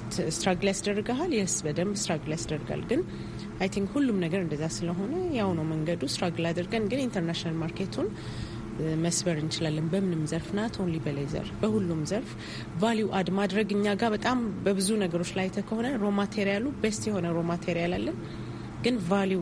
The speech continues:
አድ አድርገን ኢንተርናሽናል ማርኬት እንዴት እንገባለን? ያው በሁሉም ዘርፍ not only በሌዘር፣ በፋብሪክም፣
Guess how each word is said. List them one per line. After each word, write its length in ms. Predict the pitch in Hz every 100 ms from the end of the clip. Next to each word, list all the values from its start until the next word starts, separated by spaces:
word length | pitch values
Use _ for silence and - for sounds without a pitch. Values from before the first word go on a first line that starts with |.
| -
አድ 180 | 175 165
አድርገን 400 | 156 160 - 233
ኢንተርናሽናል 500 | 202 175 175 175 170
ማርኬት 360 | 170 - 180 185
እንዴት 320 | 170 170 -
እንገባለን? 640 | 175 170 170 190 233 359 359 - - -
ያው 140 | 185 170
በሁሉም 440 | 226 311 349 233
ዘርፍ 280 | 160 139 - - - - - - -
not 260 | 175 190 190
only 260 | 170 156
በሌዘር፣ 460 | - - - - -
በፋብሪክም፣ 840 | - - 95 185 175 170 170 185 170